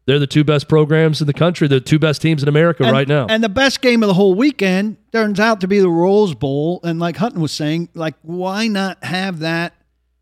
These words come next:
Speaker 2: Not that the matchup necessarily would have been the same, but why not let the game that's like that be part of the structure of a twelve-team playoff with the winner going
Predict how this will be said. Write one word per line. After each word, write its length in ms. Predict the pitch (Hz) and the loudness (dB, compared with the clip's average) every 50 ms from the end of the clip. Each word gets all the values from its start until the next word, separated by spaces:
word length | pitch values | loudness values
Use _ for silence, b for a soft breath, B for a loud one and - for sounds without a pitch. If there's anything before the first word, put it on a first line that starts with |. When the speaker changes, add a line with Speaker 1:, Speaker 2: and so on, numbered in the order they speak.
| _ _ _ _ - | _ _ _ _ -8
Speaker 2:
Not 240 | 165 165 160 160 160 | -6 -6 -6 -6 -6
that 200 | 156 139 - - | -8 -8 -6 -6
the 80 | 156 151 | -8 -4
matchup 480 | 147 165 175 190 175 - - 151 - | -2 0 0 0 0 -2 -4 -6 -4
necessarily 600 | 156 143 - - 143 - - 147 139 139 135 135 | -4 -6 -6 -6 -8 -8 -6 -4 -4 -4 -4 -4
would 160 | 127 131 131 | -4 -4 -6
have 80 | 127 120 | -6 -6
been 140 | 127 127 127 | -6 -6 -6
the 80 | 120 | -8
same, 400 | - - - 131 120 113 113 117 117 | -8 -10 -10 -10 -10 -10 -10 -8 -8
but 160 | 131 156 160 | -8 -6 -4
why 160 | 180 196 202 | -2 -2 -2
not 300 | 202 202 190 180 165 - | 0 0 0 0 -2 -2
let 260 | 185 165 165 170 - | -4 -4 -4 -4 -6
the 80 | - 156 | -8 -10
game 380 | 143 123 151 160 170 175 160 156 | -8 -6 -6 -4 -4 -4 -4 -6
that's 240 | 147 - - - | -8 -8 -10 -10
like 280 | 151 151 156 160 147 110 | -6 -4 -4 -4 -6 -6
that 260 | 139 143 139 139 - 147 | -6 -6 -6 -6 -8 -8
be 120 | 151 156 | -8 -8
part 460 | 135 - - - 190 196 202 208 190 | -8 -10 -8 -4 -2 0 0 0 0
of 140 | 175 160 131 | -2 -6 -6
the 80 | 135 127 | -8 -10
structure 720 | - - - 170 165 160 - - - - 135 135 131 117 - _ _ _ _ _ _ _ _ - | -10 -8 -6 -4 -4 -4 -4 -6 -10 -8 -8 -6 -6 -8 -10 _ _ _ _ _ _ _ _ -6
of 120 | 156 147 | -4 -4
a 60 | 147 | -4
twelve-team 840 | - - - 170 165 160 151 143 131 - - - 160 156 147 139 135 | -6 -4 -2 0 0 0 0 -2 -4 -10 -10 -6 -4 -2 -2 -4 -4
playoff 760 | - - - 143 143 147 143 127 120 117 120 127 131 - - | -8 -10 -12 -8 -8 -6 -6 -6 -6 -6 -6 -8 -8 -8 -8
with 140 | 143 147 - | -8 -4 -2
the 60 | 175 | -2
winner 420 | 160 156 185 190 180 180 170 170 147 | -2 0 -2 -2 0 -2 -2 -2 -2
going 360 | 123 160 151 151 151 156 | -2 -2 -2 0 0 -2